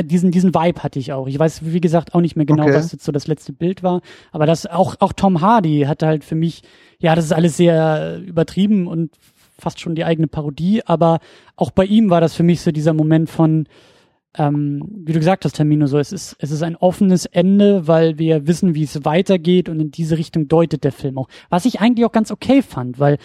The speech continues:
Speaker 1: das hat für mich ein bisschen wieder Pathos rausgenommen, weil das jetzt eben nicht, ähm, also f-, für mich ist der Film dadurch wieder so ein paar Noten irgendwie tiefer gegangen. Es war jetzt so,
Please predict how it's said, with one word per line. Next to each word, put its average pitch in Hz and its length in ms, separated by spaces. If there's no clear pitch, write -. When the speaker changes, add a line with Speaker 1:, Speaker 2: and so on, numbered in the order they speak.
Speaker 1:
das - 140
hat 196 120
für 202 80
mich 208 140
ein 202 100
bisschen 220 340
wieder 190 140
Pathos 170 440
rausgenommen, 156 760
weil 165 160
das 180 200
jetzt 190 220
eben 190 220
nicht, - 420
ähm, 170 300
also 170 220
f-, 165 200
für - 140
mich 208 160
ist - 160
der 202 80
Film 202 160
dadurch 190 300
wieder 185 160
so 175 80
ein 175 100
paar 190 280
Noten 190 520
irgendwie 180 360
tiefer 190 500
gegangen. 123 400
Es 127 160
war 156 160
jetzt 180 160
so, 165 320